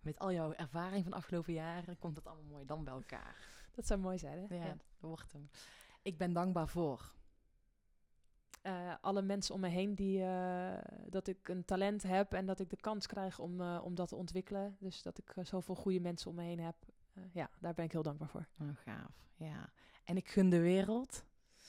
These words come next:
Speaker 2: Eh, liefde. Gewoon, eh, dat mensen liever zijn voor elkaar. Ja.
Speaker 1: Ja.
Speaker 2: En dat, eh, is heel moeilijk. Eh, je kan niet in je eentje de wereld verbeteren, maar dat je, zeg maar, in je eigen cirkel het gewoon wel, eh, op elka-
Speaker 1: Ja.
Speaker 2: voor elkaar hebt. En, eh,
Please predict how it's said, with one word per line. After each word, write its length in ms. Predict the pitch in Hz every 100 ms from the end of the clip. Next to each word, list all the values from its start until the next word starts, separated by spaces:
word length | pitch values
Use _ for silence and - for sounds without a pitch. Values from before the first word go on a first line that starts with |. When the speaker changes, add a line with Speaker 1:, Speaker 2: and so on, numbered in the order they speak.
| - - - - - - - - _ _ _ _
Speaker 2:
Eh, 420 | - 220 220 208 180 - 208
liefde. 400 | 247 - 175 147 -
Gewoon, 340 | - 214 208
eh, 260 | 202 202 202
dat 220 | 208 202
mensen 520 | 208 202 214 202 196
liever 280 | 196 214 202
zijn 200 | 185 175
voor 140 | 170
elkaar. 400 | 165 156 151 165 -
Ja. 160 | 175
Speaker 1:
Ja. 200 | 156 151 -
Speaker 2:
En 220 | 190 185
dat, 240 | 180 -
eh, 500 | 190 185 185 185 185 180 - - _
is 200 | - 165
heel 160 | 190 190
moeilijk. 420 | 190 208 196 -
Eh, 180 | 196 185
je 100 | 185
kan 180 | 196 190
niet 180 | 190
in 100 | 196
je 80 | 190
eentje 400 | 180 185 196 190
de 120 | 185
wereld 260 | 180 202 196
verbeteren, 380 | 185 185 180 190
maar 120 | 190
dat 180 | 190 -
je, 300 | 190 185 180 - - - - - -
zeg 220 | 196 -
maar, 140 | 190
in 160 | - 202
je 80 | 202
eigen 320 | 208 226 214
cirkel 500 | - 240 240 196 180
het 120 | 180
gewoon 360 | - 190 185 175
wel, 340 | 180 175 175
eh, 240 | 165 165 -
op 100 | 170
elka- 120 | 180 160
Speaker 1:
Ja. 60 |
Speaker 2:
voor 160 | - 170
elkaar 320 | 160 165 160
hebt. 220 | 151 -
En, 200 | 170 165
eh, 120 | 170